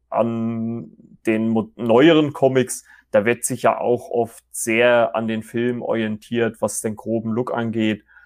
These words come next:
Oder auch wenn ich jetzt zum Beispiel an das, äh, Avengers Videospiel für PlayStation erinnere,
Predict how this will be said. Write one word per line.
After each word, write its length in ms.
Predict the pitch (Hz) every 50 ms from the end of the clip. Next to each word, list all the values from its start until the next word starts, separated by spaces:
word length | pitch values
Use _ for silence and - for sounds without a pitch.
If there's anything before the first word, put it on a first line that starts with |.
| _ _ _
Oder 240 | - 107 107 80 87
auch 180 | 117 110 107
wenn 120 | 117 113 110
ich 80 | 104
jetzt 200 | 113 110 107 -
zum 120 | - 110 -
Beispiel 360 | 110 107 107 - - 110 104
an 180 | 104 110 110
das, 360 | 107 107 104 101 - - - -
äh, 500 | 113 107 104 104 104 101 104 104 104 - -
Avengers 560 | - 123 131 147 139 131 127 127 117 - -
Videospiel 760 | - 156 170 170 165 147 139 131 - - 143 135 135 135 135 131
für 140 | - 120
PlayStation 640 | - - 110 113 127 123 - 127 120 123 117 120 117
erinnere, 420 | 113 113 110 113 120 117 113 110